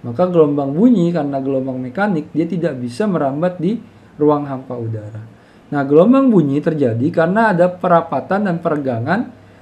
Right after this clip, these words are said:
molekul-molekul pada medium perambatannya. Jika dikaitkan dengan elastisitas medium perambatan, laju rambat gelombang bunyi dinyatakan sebagai V sama dengan akar B per,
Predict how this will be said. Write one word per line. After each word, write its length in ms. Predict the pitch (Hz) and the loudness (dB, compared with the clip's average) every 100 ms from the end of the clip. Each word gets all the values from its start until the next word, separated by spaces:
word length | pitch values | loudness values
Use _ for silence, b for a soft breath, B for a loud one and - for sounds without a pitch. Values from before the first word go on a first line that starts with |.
| B B | B B
molekul-molekul 840 | 151 147 - 156 156 147 139 202 | 0 0 2 0 2 -2 0 0
pada 280 | 214 151 180 | 0 -2 -2
medium 360 | 180 135 147 151 | -2 -2 -2 -2
perambatannya. 680 | 147 123 117 113 - 110 113 | -2 -6 -6 -8 -10 -10 -6
Jika 240 | 143 220 | 2 2
dikaitkan 480 | 208 180 156 151 156 | 2 2 2 2 -2
dengan 240 | 147 143 135 | -2 -4 -6
elastisitas 840 | 139 143 - 147 226 233 175 - | -6 -6 -6 -6 -4 -4 -4 -4
medium 280 | 139 135 131 135 | -4 -2 -4 -6
perambatan, 640 | 135 127 135 127 120 170 - B B B | -6 -6 -6 -8 -10 -10 -14 B B B
laju 260 | 147 147 156 | 0 2 4
rambat 400 | 160 170 190 220 | 4 4 4 0
gelombang 400 | 165 151 147 147 | 2 2 2 -2
bunyi 240 | 135 147 190 | -2 -2 0
dinyatakan 680 | 175 139 117 - 185 208 | -2 -2 -6 -8 -4 -4
sebagai 440 | 202 123 110 147 180 | -4 -6 -4 0 -2
V 320 | 175 196 220 | -2 0 0
sama 280 | 214 139 123 | 0 -6 -4
dengan 480 | 120 135 190 214 B B B | -4 -2 -2 -2 B B B
akar 600 | 143 - 165 190 226 - - _ | -6 -4 0 2 0 -8 -20 _
B 400 | 139 139 160 185 | 0 4 6 4
per, 400 | - 156 175 185 | 0 0 0 -2